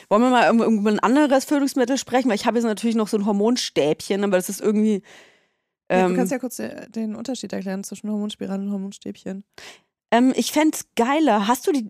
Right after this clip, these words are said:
Speaker 1: hast du die, äh, Drei-Monats-Spritze?
Speaker 2: Ja.
Speaker 1: Geil. Dann mach du doch mal die Drei-Monats-Spritze,
Speaker 2: Okay.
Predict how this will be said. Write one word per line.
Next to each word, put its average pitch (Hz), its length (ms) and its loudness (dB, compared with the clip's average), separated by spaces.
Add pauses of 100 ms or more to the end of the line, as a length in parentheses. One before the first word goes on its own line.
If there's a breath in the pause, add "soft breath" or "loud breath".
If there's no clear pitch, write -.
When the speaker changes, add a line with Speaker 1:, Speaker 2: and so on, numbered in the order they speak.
Speaker 1:
hast 247 220 -4
du 294 100 2
die, 311 300 2
äh, 226 200 2
Drei-Monats-Spritze? 214 1160 -2
Speaker 2:
Ja. 226 280 -4 (200)
Speaker 1:
Geil. 165 440 2 (220)
Dann 208 160 2
mach 240 160 0
du 330 140 0
doch 359 80 4
mal 311 140 4
die 247 100 0
Drei-Monats-Spritze, 226 1120 0
Speaker 2:
Okay. 349 40 -6